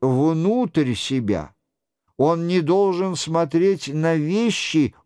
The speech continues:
умно и предусмотрительно, как изучающий. Он вообще не должен смотреть, он должен страдать. И он должен так страдать,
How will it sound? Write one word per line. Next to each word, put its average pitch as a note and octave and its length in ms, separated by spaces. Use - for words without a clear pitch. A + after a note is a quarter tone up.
умно F3 640
и G#3+ 100
предусмотрительно, F#3+ 1600
как F#3+ 320
изучающий. E3+ 1300
Он C3 340
вообще B2 1000
не F3 180
должен A2 520
смотреть, G#2+ 720
он B2+ 420
должен G#3 760
страдать. A2+ 1200
И D3+ 160
он E3 440
должен D#3 600
так E3 320
страдать, D#3 920